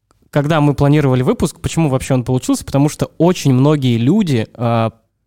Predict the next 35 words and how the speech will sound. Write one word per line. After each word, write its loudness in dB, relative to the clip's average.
путаются 0
вообще, -6
как -8
правильно -2
платить -4
налоги, -2
а -4
быть -2
И -6
П -2
или -4
самозанятым, -2
или -4
вообще -6
О -2
О -2
шку -8
открыть. -8
Ну, -2
то -2
есть -4
таких -6
вопросов -4
много, -2
и 0
очень -4
многие -2
люди -2
до 0
конца -4
не 0
разбираются -4
в -2
этой -2
теме. -8